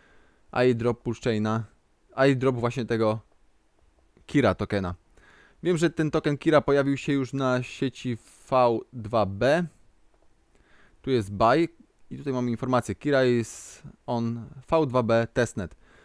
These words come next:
Tutaj mamy ten adres, czyli możemy sobie na tej właśnie stronie wkleić na swapie ten adres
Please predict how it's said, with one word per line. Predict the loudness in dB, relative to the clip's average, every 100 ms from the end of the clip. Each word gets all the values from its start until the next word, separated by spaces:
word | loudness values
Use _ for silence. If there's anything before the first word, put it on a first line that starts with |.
| _ -4
Tutaj | 0
mamy | 0 0
ten | -2 0
adres, | 2 2 0 -2
czyli | -6 -4
możemy | 0 0 -2
sobie | -4 -2 -2
na | 0
tej | -2 -2
właśnie | -4 -6
stronie | -8 -6 -4 -4 -4
wkleić | -6 -2 0 0 -6 -20 -12
na | -10 -4
swapie | -2 0 -2
ten | -6 -4
adres | 0 0 0